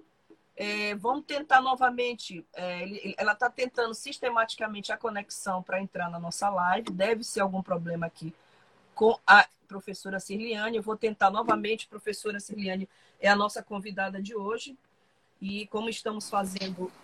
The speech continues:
ô, professora, finalmente, como estamos fazendo jornalismo de guerrilha aqui, nem todo dia nós temos a nossa professora Cirliane! Finalmente, professora. Bom dia, professora.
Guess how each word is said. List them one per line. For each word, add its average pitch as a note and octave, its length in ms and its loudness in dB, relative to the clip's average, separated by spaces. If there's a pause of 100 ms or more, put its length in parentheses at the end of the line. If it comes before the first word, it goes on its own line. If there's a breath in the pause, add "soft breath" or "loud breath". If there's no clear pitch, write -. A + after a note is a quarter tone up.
(120)
ô, E4 180 12
professora, G#3+ 680 0
finalmente, A#3 720 -6
como B3+ 220 -6
estamos A3+ 340 -12
fazendo G3+ 580 -4 (540)
jornalismo G3 680 0
de F#3 140 -6
guerrilha G3 520 -4
aqui, A3 360 -6 (460)
nem A#3+ 180 0
todo A#3+ 320 6
dia A3+ 180 0
nós A3+ 240 -6
temos A3 440 -2
a G#3 80 2
nossa G3+ 340 0
professora C#4+ 560 4
Cirliane! D4 840 -4 (480)
Finalmente, D4 800 0
professora. G#3+ 760 -2
Bom C#4 240 2
dia, C#4 460 2
professora. G3 760 -2